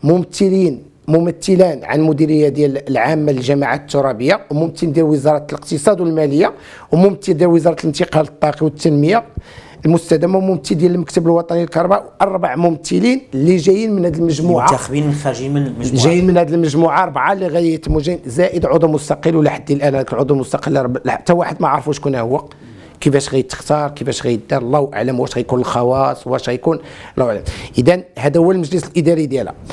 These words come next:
Speaker 1: هذا المجلس الاداري ديالها واش غادي يتم غادي بنفس الطريقه ديال التفويض؟ لانه من بعد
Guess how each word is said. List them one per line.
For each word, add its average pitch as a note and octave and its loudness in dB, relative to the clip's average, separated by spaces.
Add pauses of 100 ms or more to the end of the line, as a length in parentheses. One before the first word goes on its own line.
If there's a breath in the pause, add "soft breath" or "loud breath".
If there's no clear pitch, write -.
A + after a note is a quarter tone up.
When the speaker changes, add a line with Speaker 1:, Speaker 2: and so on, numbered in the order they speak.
(280 loud breath)
Speaker 1:
هذا G3+ 2
المجلس G#3 -4
الاداري G3 2
ديالها F#3+ 2 (480 loud breath)
واش G#3+ 2
غادي F3 -2 (200)
يتم F#3+ -2
غادي F3 -2
بنفس C3+ 0
الطريقه G#3 0
ديال E3 0
التفويض؟ - 0
لانه E3+ 0
من F3+ -2
بعد D#3+ 0